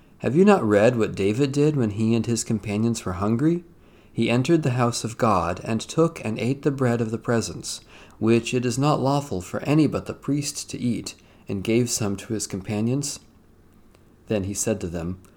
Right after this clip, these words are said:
"The Son of Man is Lord of the Sabbath." On anoth-, on another Sabbath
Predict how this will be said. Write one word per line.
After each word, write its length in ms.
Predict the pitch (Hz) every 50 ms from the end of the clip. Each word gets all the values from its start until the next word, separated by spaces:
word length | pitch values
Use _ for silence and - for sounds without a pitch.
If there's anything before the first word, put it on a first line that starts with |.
| _ _ _ _ _ -
"The 80 | 104
Son 260 | - - - 107 110 123
of 140 | 123 117
Man 500 | 131 147 151 139 104 92 92 92 92 - - -
is 180 | 98 95 95
Lord 460 | 101 98 113 113 101 87 85 85 85
of 220 | - - 117 - 107
the 80 | 101
Sabbath." 540 | - - - 107 98 101 - - - - - - - - - _ - - _ _ - - - - - - - - - - - - - - - - - - - - - - - - - - - - - - - - - - - - - -
On 100 | 117 123
anoth-, 380 | 127 123 135 156 170 180 180 - - - - - _ -
on 120 | - 120 117
another 360 | 113 117 151 175 190 214 131
Sabbath 500 | - - - 92 87 82 95 101 -